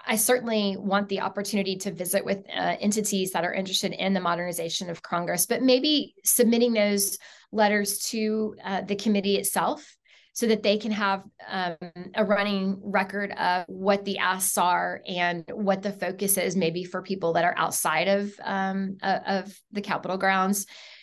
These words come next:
Uh, that's probably the most beneficial, helpful way to be able to, to engage with us.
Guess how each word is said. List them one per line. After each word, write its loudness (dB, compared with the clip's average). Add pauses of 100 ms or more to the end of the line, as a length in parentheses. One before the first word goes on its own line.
(240)
Uh, -2
that's 2
probably 4
the 0
most 4
beneficial, 2
helpful -2
way -4
to 0
be 4
able 2
to, 2 (120)
to -4 (100)
engage 4
with 0
us. -2